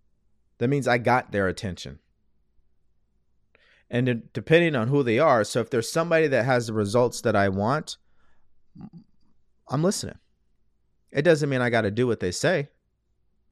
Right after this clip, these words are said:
but maybe they're right. Maybe they're not. As long as I'm being authentic to myself,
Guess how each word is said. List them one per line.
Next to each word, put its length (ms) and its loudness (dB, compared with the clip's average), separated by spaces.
but 300 -2
maybe 240 0
they're 120 2
right. 220 -4
Maybe 240 -2
they're 120 -2
not. 240 -4
As 140 0
long 180 4
as 140 0
I'm 140 2
being 200 -2
authentic 520 -2
to 140 -4
myself, 680 -4